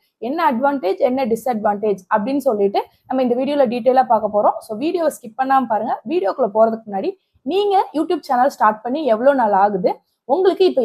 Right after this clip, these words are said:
எவ்வளோ சப்ஸ்கிரைபர் இருக்காங்க அப்படிங்கிறத கீழே கமெண்ட் பாக்ஸ்ல கமெண்ட் பண்ணுங்க. அது மூலியமா உங்களை பத்தி நான் கொஞ்சம் தெரிஞ்சுக்க ஈஸியா இருக்கும். So வாங்க இப்ப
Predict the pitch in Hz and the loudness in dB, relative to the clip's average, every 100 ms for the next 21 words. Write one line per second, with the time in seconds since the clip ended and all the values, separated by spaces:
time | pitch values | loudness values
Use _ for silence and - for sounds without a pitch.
0 | 208 285 349 254 226 - 269 226 202 226 | 2 2 2 -2 -2 2 2 4 2 2
1 | 240 214 214 185 247 240 202 403 - 339 | 0 2 4 2 2 0 0 -2 -4 -2
2 | 339 214 233 233 208 202 - 214 240 202 | -2 -2 -2 -2 -4 -8 -8 -6 -4 -6
3 | 185 302 - _ _ 330 320 320 254 339 | -4 -6 -8 _ _ -4 0 2 2 0
4 | - 294 330 254 226 285 233 226 208 240 | 2 2 4 2 0 0 0 0 0 0
5 | 220 214 220 226 220 226 226 202 180 180 | 0 0 0 0 0 -2 0 2 2 0
6 | 403 - _ - 269 247 285 269 | -2 -4 _ 0 4 4 4 0